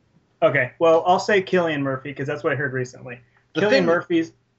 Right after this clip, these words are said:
Speaker 1: Hmm?
Speaker 2: Well, I was gonna say, say something about, about Inception.
Speaker 1: Oh, yeah, absolutely.
Speaker 2: Well, I was gonna say, um, the,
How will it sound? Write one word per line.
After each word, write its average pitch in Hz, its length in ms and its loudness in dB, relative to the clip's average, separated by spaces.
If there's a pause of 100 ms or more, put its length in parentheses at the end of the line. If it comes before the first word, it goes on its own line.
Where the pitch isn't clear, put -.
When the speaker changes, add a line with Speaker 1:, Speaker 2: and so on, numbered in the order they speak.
(460)
Speaker 1:
Hmm? 180 120 0
Speaker 2:
Well, 156 160 2
I 135 140 0
was 139 80 2
gonna 131 140 -2
say, 131 240 -6
say 139 140 -2
something 123 220 -2
about, 117 320 0
about 113 220 0
Inception. 101 480 -6 (500)
Speaker 1:
Oh, 185 80 4
yeah, 180 140 4
absolutely. 147 380 -8 (760)
Speaker 2:
Well, 156 160 2
I 139 160 2
was 170 100 2
gonna 170 160 -4
say, 139 280 -2
um, 113 340 -8 (500)
the, 143 380 -6